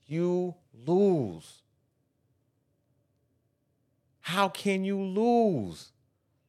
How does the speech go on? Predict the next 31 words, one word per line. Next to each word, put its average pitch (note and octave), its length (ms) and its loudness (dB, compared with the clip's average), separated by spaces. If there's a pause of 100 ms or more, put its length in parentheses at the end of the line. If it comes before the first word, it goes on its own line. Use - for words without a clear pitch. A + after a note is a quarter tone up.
(160)
You D#3 180 -4
have F3 320 0
her F3+ 120 -2
contact. F3+ 680 -4
I C#3+ 100 -4
asked D#3 460 -4
the D#3 80 0
correct D3 480 -2
questions. D3+ 680 -10
She D#3 80 -10
dropped D3+ 440 -4
gems D#3 340 -2 (240)
after D3 240 -4
gems D#3 560 -4
after D3+ 260 -2
gems. D#3 360 -6
And C3+ 100 -4
this F3 180 -6
is E3 100 -12
what D3+ 200 -4
this D#3 140 -10
show F3 320 -2
is D#3 100 -8
all E3 220 0
about. - 580 2 (680)
I E3 60 -12
wanna F#3+ 220 -2
ask F#3+ 260 -4
you F#3+ 100 0
again, F3 300 -2 (220)
how G3+ 540 2